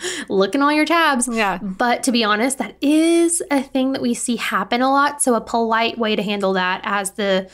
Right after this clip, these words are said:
Speaker 1: sender is to just ask them to add you to their address book. And then your email should go to their, like, primary focused tab from then on
Speaker 2: Mm-hmm.
Speaker 1: out.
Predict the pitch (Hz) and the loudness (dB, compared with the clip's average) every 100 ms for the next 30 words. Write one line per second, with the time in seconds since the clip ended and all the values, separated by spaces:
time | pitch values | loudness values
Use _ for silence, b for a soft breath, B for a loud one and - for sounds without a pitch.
0 | B - - 202 190 240 247 - 208 240 | B -4 -2 2 2 2 0 -2 -2 -2
1 | 233 247 247 - 320 320 311 247 247 247 | -2 -4 -4 -2 -2 -2 -2 -2 0 -2
2 | 233 247 233 208 208 - 233 226 - B | 0 2 2 0 -2 0 0 -2 -8 B
3 | B B 240 302 330 349 262 247 240 233 | B B 2 4 4 2 2 2 0 -2
4 | 220 185 196 196 - 208 190 185 180 180 | -4 0 0 0 -2 0 2 2 0 -2
5 | - 180 - - - 208 208 196 185 185 | -10 -14 -14 -12 -4 -2 0 0 2 2
6 | 185 185 185 b b b - 240 220 202 | 0 -2 -6 b b b -4 -2 0 -2
7 | 196 - - - 190 170 220 233 - 208 | -2 -6 -10 -8 -4 -2 -4 -6 -4 -2
8 | 190 180 180 165 170 - 196 | 0 0 0 0 0 0 -2